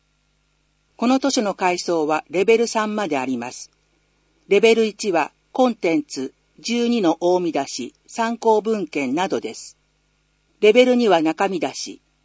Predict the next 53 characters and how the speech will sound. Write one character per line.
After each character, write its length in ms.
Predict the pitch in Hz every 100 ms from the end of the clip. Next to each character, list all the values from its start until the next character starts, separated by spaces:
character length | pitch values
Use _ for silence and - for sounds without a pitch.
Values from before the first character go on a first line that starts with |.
| _ _ _ _
レ 140 | 190
ベ 120 | 226
ル 80 | 226
三 320 | 214 214 208
は 160 | 196 185
小 160 | - 208
見 120 | 233
出 120 | 175
し 120 | -
で 120 | 117 110
す。 240 | - - _ _ _ _ _ _ _ _ _ _
図、 280 | 185 226 240 - -
写 260 | - 214
真、 380 | - 226 220 202 _
中 240 | - 247
の 120 | 240 233
始 260 | 214 208
め 120 | 220
と 200 | 196 202
終 40 | 185
わ 80 | 180
り 120 | 180
に 240 | 175 175
グ 100 | -
ル 100 | 196
ー 80 | 254
プ 120 | 254
チ 140 | 240 240
ェ 40 |
ッ 40 | 233
ク 120 | 160
が 120 | 147
つ 140 | -
い 120 | 180 135
て 100 | 123
い 120 | 110
ま 160 | 113
す。 240 | - - - _ _ _ _ _ _ _ _ _ -
録 300 | 214 - 269
音 160 | 269
図 120 | 262
書 120 | 262 202
の 140 | 165
性 220 | 165 190
格 240 | 185 180 143
上、 300 | 160 151 - _ _
本 220 | - 233
文 220 | 233 240 226
中 220 | 226 214
の 140 | 208
写 180 | 190 196
真 340 | - 202 190
を 160 | 180 170